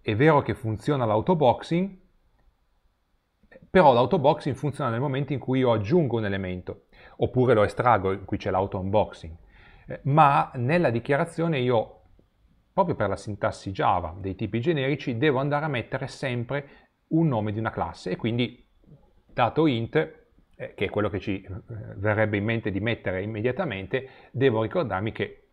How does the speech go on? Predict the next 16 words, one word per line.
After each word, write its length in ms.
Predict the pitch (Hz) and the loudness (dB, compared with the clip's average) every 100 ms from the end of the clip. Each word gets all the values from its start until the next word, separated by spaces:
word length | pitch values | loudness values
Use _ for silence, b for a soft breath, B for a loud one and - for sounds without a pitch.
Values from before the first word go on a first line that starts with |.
| _ | _
in 120 | - 123 | -2 2
realtà 480 | 127 - 98 - - | 2 0 -6 -6 -8
devo 380 | 123 113 120 | -4 -4 -6
trasformarlo 520 | - 117 - 101 90 95 | -8 -8 -6 -6 -6 -6
in 80 | |
integer. 460 | 90 85 92 101 101 B B | -8 -10 -10 -10 -12 B B
Infatti 320 | 151 127 110 | -8 -4 -2
il 60 | 101 | -4
compilatore 640 | 135 131 156 160 117 117 | -4 -2 -2 -2 -2 -4
ci 120 | - 101 | -4 -6
dice 440 | 104 104 - - b _ | -4 -6 -6 -14 b _
syntax 500 | - 110 147 - 117 | -8 -4 -4 -4 -2
error, 420 | 98 107 143 - B B - | -2 0 -4 -4 B B -8
eh, 260 | 107 120 _ _ _ _ - | -8 -8 _ _ _ _ -2
insert 500 | 156 160 - 123 113 | 0 2 0 -4 -4
dimensions, 1200 | 120 123 123 120 120 - 147 151 - 175 - | -4 -2 -2 -4 -6 -6 -6 -6 -4 -4 -6